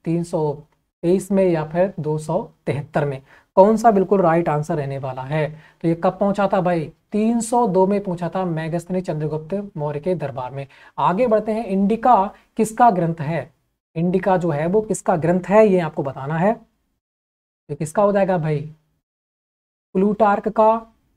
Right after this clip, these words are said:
एरियन का, मेगास्थनीज का या फिर स्ट्रोबो का? तो ये हो जाएगा मेगास्थनीज का। राइट आंसर ऑप्शन नंबर सा। आगे देखते हैं, सन छह सौ उनतीस ईस्वी में भारत आने वाला प्रसिद्ध चीनी यात्री था। प्रसिद्ध चीनी यात्री कौन था, ये आपको बताना है।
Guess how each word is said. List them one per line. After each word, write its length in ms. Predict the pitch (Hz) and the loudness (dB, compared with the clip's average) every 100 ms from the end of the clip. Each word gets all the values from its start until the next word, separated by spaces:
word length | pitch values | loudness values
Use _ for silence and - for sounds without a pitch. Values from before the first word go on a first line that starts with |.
| - | -6
एरियन 400 | 156 180 208 208 | -2 0 0 0
का, 340 | 208 202 202 196 | 0 0 0 -4
मेगास्थनीज 560 | 151 160 190 196 190 | -4 -2 -2 -2 -4
का 300 | - 196 185 180 | 0 0 0 -2
या 140 | 165 | -4
फिर 240 | 165 190 170 | -4 -4 -4
स्ट्रोबो 400 | - 190 190 196 | 2 4 4 4
का? 140 | 156 | 0
तो 120 | 143 | -4
ये 60 | 156 | -6
हो 80 | 156 | -4
जाएगा 300 | 156 151 214 | -4 -2 -2
मेगास्थनीज 600 | 156 139 147 147 156 151 | -2 -4 -6 -6 -8 -6
का। 120 | 147 | -4
राइट 240 | 160 165 | -4 -4
आंसर 240 | 165 165 170 | -4 -2 -4
ऑप्शन 180 | 175 | -4
नंबर 260 | 156 151 202 | -4 0 0
सा। 280 | - 151 127 - - - | 0 -2 -2 -10 -14 0
आगे 280 | 156 196 226 | 2 4 4
देखते 300 | 208 214 220 | 4 2 -2
हैं, 140 | 214 | -2
सन 220 | 220 208 | 0 0
छह 200 | 196 185 | 2 2
सौ 200 | 185 214 | 4 8
उनतीस 440 | 202 180 190 226 - | 8 8 10 8 8
ईस्वी 340 | 185 175 165 | 4 6 6
में 160 | 165 185 _ - | 4 -2 _ -2
भारत 520 | 160 143 170 220 247 | 0 2 4 6 6
आने 360 | 262 202 202 196 | 4 2 2 4
वाला 340 | 175 165 147 170 _ _ _ _ _ _ _ _ _ - | 4 4 0 -2 _ _ _ _ _ _ _ _ _ -4
प्रसिद्ध 340 | 214 262 247 | 2 4 4
चीनी 380 | 262 233 233 226 | 2 4 4 4
यात्री 360 | 180 - 170 | 2 0 0
था। 200 | 160 143 | 0 -4
प्रसिद्ध 320 | 135 160 208 208 | -6 -4 -4 0
चीनी 260 | 202 202 | 2 2
यात्री 220 | 190 196 | 2 0
कौन 260 | 196 180 180 | -2 0 0
था, 140 | 202 | 0
ये 160 | 208 170 | 0 0
आपको 240 | 156 151 | -2 -4
बताना 360 | 170 135 127 131 | -4 -4 -10 -12
है। 180 | 139 | -12